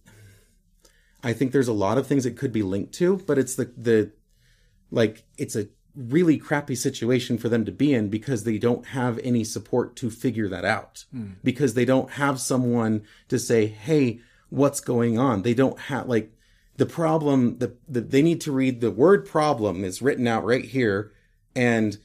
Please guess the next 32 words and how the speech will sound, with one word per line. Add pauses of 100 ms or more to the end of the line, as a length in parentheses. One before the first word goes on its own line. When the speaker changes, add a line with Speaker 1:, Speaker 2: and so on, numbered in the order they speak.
(140)
Speaker 1:
the
word
problem
is
here, (160)
and
so
all
they
can
see
is
just (380)
colors,
and
they
just,
they, (460)
you
know,
they
can't
see
the
problem,
whereas
they
need
someone
to
be
like,